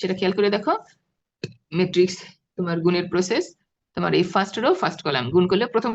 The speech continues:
সমীকরণের ডান পাশ পাবা, সেকেন্ড রো এই কলাম গুণ করলে দ্বিতীয় সমীকরণের ডান পাশ, আর এই শেষের রো আর এই কলাম গুণ করলে শেষের সমীকরণের ডান পাশ পাবা। চেক করে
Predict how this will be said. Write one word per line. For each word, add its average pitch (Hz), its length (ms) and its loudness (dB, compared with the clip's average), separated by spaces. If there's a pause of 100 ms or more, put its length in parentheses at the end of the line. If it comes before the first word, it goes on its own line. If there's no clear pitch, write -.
সমীকরণের 165 520 0
ডান 135 180 -2
পাশ 117 200 -6
পাবা, - 160 -8 (400)
সেকেন্ড 220 300 2 (100)
রো 247 120 6 (580)
এই 156 80 -2 (240)
কলাম 139 240 0 (420)
গুণ 185 120 6 (100)
করলে 208 180 2 (160)
দ্বিতীয় 226 300 0
সমীকরণের 147 560 -2
ডান 101 200 -4
পাশ, - 160 -10 (500)
আর 151 140 -4
এই 180 160 0
শেষের 202 360 2
রো 226 80 2 (140)
আর 175 140 -2
এই 165 120 -2
কলাম 170 240 -4
গুণ 180 140 0
করলে 185 220 -4
শেষের 185 240 -2
সমীকরণের 120 520 -8 (380)
ডান 135 200 -4
পাশ - 180 -10
পাবা। - 160 -18 (240)
চেক 202 140 -6
করে 214 120 2